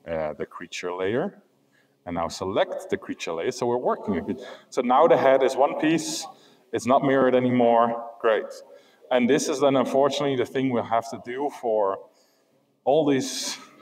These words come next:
parts that we might want to move. Uh, why is... Oh well, doesn't matter. Uh, let's just do it like this. So now we have the legs. Uh, put the legs through this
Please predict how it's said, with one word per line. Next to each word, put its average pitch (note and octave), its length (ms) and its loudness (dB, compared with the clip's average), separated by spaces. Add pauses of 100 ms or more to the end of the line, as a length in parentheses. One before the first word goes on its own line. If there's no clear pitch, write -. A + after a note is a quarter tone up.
(180)
parts C#3 460 4
that - 140 0
we A2 200 -4 (140)
might A2+ 380 2
want C3 180 2
to - 80 -10
move. E3+ 500 -4 (1200)
Uh, G2+ 300 -4 (160)
why F3+ 840 -2
is... - 800 -6 (1040)
Oh E2 180 0
well, D2 380 0
doesn't D#2 220 -8
matter. D#2+ 260 -6 (920)
Uh, E2 300 0 (800)
let's - 160 -16
just - 160 -12
do G2 80 -4
it F2+ 80 -6
like E2+ 140 -10
this. E3+ 480 -2
So - 60 -20 (540)
now G#2 140 0
we F#2+ 60 0
have F2+ 140 -4
the - 80 -4
legs. C3+ 580 -4 (360)
Uh, F2+ 380 -4
put - 220 -10
the F2 80 -6
legs G2 420 0
through F#2+ 440 -4
this - 420 -8